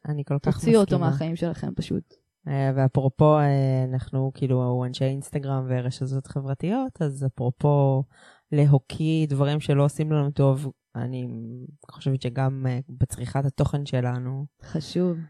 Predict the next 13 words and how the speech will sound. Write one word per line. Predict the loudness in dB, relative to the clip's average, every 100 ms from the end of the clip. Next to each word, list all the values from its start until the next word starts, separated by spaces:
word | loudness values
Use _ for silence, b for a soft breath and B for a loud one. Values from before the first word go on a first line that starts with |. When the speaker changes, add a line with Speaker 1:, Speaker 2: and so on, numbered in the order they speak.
| -6
Speaker 1:
זה |
Speaker 2:
מאוד. | -2 0
Speaker 1:
חשוב | 0 2 2 2
מאוד | 0 2 2 2 2
לנקות | 0 -2 0 4 4 2
את | -2
הפיד | 0 0 -2 -2 -2 0
שלנו | 0 0 0 0
ולבחור | 0 -2 -4 -6 -6 4 6 6
אחרי | 2 -2
מי | 0 0
לעקוב | 2 0 -2 2 4 6 4
ולשים, | 2 -2 -4 -4 -4